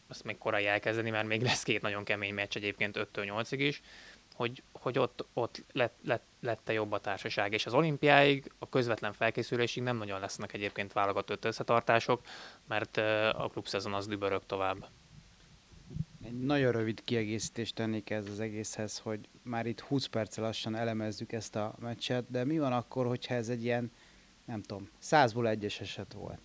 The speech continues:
Speaker 2: Tényleg, előfordul a sportban. Ilyen Marci mondta nem olyan régen, hogy ilyen, ez a sport szépsége, hát nekem nem annyira szép, de,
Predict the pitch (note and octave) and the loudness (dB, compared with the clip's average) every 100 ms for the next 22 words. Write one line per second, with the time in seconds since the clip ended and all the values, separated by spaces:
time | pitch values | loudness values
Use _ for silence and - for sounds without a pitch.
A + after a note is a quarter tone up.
0 | - A#2 F#2 F2 - C#3 A#2+ G2+ - G2+ | -12 -10 -8 -10 -8 -2 0 -2 -4 -6
1 | G2 F#2+ - - A#2 G#2+ G2+ G#2+ B2 A#2 | -4 -6 -6 -4 -4 -4 -4 -4 -2 -4
2 | A2 D3+ - - F3 C#3+ B2 A2 - A2 | -6 -12 -18 -18 -16 -8 -6 -6 -8 -8
3 | A2 G2+ A2 A2 G#2+ G2+ G#2+ A2 G#2+ G#2+ | -8 -6 -8 -6 -6 -6 -8 -8 -6 -6
4 | A2 G#2+ - - - - - C3+ A#2 A#2 | -8 -10 -18 -20 -20 -20 -14 -2 -2 2
5 | B2+ A2 - C3+ A2+ - C#3 D3 - D3+ | 0 0 0 2 2 4 6 6 4 2
6 | C#3+ C#3+ B2 A2 G#2+ A#2 A#2 A#2+ A2+ C3 | 4 4 2 -4 -8 -8 -4 -4 -2 0
7 | C#3+ D#3 D#3+ - E3+ D#3+ - - - - | 2 4 2 4 6 4 2 -20 -20 -20
8 | - - B2 C3 C3 C3 | -20 -8 4 8 8 6